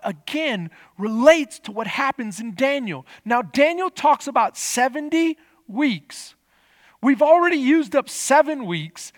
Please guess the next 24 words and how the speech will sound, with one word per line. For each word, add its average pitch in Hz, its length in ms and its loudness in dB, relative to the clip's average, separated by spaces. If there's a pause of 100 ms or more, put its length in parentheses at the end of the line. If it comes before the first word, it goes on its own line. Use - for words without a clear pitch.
(180)
and 214 200 0
sixty-two 269 760 -2
weeks. 156 380 -8
That's 233 260 0
a 190 60 -14
total 269 420 -6
of 180 80 -10
sixty-nine. 262 880 -4 (300)
The 233 100 0
seventieth 311 840 2
week 190 400 -6
is 185 160 -10
reserved 202 680 -2 (300)
for 233 140 -8
the 202 100 -6
seven 285 480 0
years 262 260 -2
of 214 120 -12
tribulation 262 760 0
that 190 100 -2
are 190 80 0
unfolded 202 800 -2 (560)
in 208 120 -4
Revelations. 202 920 0